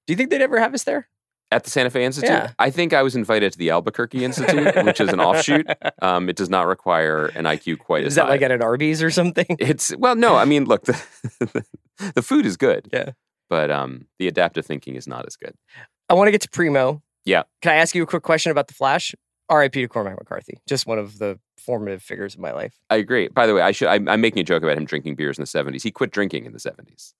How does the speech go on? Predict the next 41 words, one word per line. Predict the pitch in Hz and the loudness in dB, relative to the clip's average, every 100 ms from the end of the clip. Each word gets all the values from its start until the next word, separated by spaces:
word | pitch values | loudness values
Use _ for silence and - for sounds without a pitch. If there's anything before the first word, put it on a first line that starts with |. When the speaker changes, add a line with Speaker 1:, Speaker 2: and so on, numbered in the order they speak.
| _ 85 | _ -4
Speaker 2:
maybe | 80 78 69 | -2 -2 -2
after | 82 82 | -2 -2
that | 71 71 | -4 -4
Lawrence | 73 65 | -6 -6
Wright | 71 64 | -6 -6
party. | - 92 - | -8 -12 -2
Speaker 1:
Yeah. | 151 - - | 0 2 4
Speaker 2:
So | |
I | 98 | 4
don't | 117 107 | 6 4
wanna, | 104 | 4
Speaker 1:
<laughs> | |
That | 190 | 4
Speaker 2:
like, | |
Speaker 1:
was | 185 | 4
his | 101 | 2
Speaker 2:
besmirch | - 107 - | 4 4 4
Speaker 1:
last | - | 2
Speaker 2:
the | 117 | 2
guy's | - 175 | 2 2
Speaker 1:
time. | - 110 - | 2 2 0
Speaker 2:
name. | - _ | -4 _
Speaker 1:
<laughs> | - - | -6 -2
He's | 202 202 165 | 2 2 0
liter-, | 165 185 151 | 0 0 -2
literally | 156 175 175 175 165 | 0 0 2 0 -2
his | 156 | -2
last | 135 120 - - | -2 -2 -4 -10
beer. | 92 101 | -8 0
Speaker 2:
That | 87 | 2
was | 87 85 | 2 0
probably | 80 78 76 71 | 0 0 -4 -6
it. | 69 - _ | -6 -8 _
Speaker 1:
Um, | 165 170 165 165 160 160 - _ _ _ _ _ _ _ _ _ _ | 2 4 4 4 0 -6 -14 _ _ _ _ _ _ _ _ _ _
The | 165 | -10
Flash | - 196 165 - | 0 4 4 2
comes | 113 | -2
out | 95 - | -4 -6
this | - - | -8 -8
weekend. | - - - _ _ _ _ | -8 -8 -10 _ _ _ _
Speaker 2:
Yeah. | 95 120 | 2 4